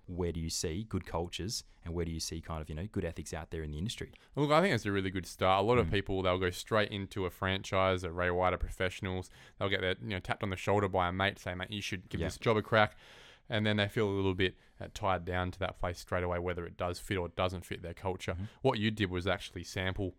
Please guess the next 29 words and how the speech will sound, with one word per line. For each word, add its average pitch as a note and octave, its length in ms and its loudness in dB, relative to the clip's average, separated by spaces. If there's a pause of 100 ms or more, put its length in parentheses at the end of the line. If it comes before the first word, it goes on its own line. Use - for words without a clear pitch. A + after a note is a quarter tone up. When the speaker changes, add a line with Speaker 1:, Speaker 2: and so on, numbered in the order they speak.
(300)
Speaker 2:
a F#2 60 -4
whole A2 240 4
lot F#2+ 120 4
of F2 80 2
Speaker 1:
Yeah. E2+ 40 -2
Speaker 2:
different F#2 300 -2
businesses, F2+ 680 -4
ha-, G2+ 200 2
interview G#2 480 2
those A2+ 260 4
businesses F2 680 -4
rather F2+ 240 2
than F2 160 -2
have F2+ 220 -2
them F#2 160 2
Speaker 1:
Mm-hmm. F#2 120 2
Speaker 2:
interview F2+ 280 -2
you F#2 260 2
and F2 120 0
say, F#2 120 -8
"Well, F#2 180 -2
look, F#2 160 -2
why G#2 200 2
should - 180 -6
I E2+ 80 -4
work F2+ 320 -2
with F2 160 -4
you? F2+ 260 -2
M-, G2 140 -10